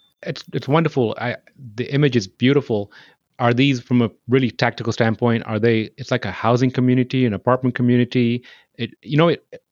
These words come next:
the, my first thought is it sounds like an old Jewish kibbutz where people lived in community living.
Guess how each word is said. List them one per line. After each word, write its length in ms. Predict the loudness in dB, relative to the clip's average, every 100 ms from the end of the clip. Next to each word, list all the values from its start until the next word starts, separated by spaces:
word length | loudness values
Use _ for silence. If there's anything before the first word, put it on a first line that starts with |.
| -4
the, 140 | -4 2
my 140 | 0
first 400 | 2 0 0 0
thought 280 | 0 0 -2
is 400 | 0 2 2 -4
it 140 | -14
sounds 260 | 0 0 2
like 180 | 0 0
an 80 | 0
old 260 | 0 0 -4
Jewish 420 | -2 2 2 0 -10 -8
kibbutz 500 | -2 -2 -2 -12 -20 _ _ _
where 220 | -2 0
people 240 | 0 0 0
lived 200 | 0 0
in 100 | -2
community 420 | 2 2 2 2
living. 340 | 2 0 -4